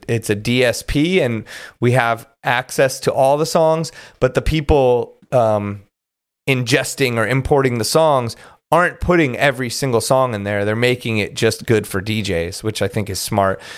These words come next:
So I like to see, and then sometimes I hit 'em up, you know, Kid Spinner, them like, "Oh, you don't have these? It would be cool to have these on the site," or, "This is new stuff I got." And, um, you know, yeah, I'm able to share, 'cause people always ask me, "What do you play at the movie premiere? What do you play at this premiere? That seems crazy."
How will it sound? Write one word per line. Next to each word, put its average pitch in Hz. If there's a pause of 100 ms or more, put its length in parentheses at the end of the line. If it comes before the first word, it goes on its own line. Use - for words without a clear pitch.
So -
I 123
like 123
to 120
see, 127
and 123
then 123
sometimes 117
I 104
hit 113
'em 120
up, 120
you 123
know, 104
Kid 104
Spinner, 110
them 101
like, 92
"Oh, 135
you 135
don't 139
have 131
these? 135
It 131
would 123
be 120
cool 131
to 120
have 117
these 117
on 110
the 107
site," 110
or, 104
"This 107
is 107
new 107
stuff -
I 101
got." 101 (380)
And, 101
um, 95 (580)
you 147
know, 120
yeah, 143
I'm 131
able 139
to 135
share, 123 (500)
'cause 143
people 160
always 139
ask 139
me, 175
"What 147
do 196
you 196
play 185
at 170
the 175
movie 190
premiere? 143
What 147
do 185
you 185
play 185
at 165
this 233
premiere? 131
That 160
seems 143
crazy." 151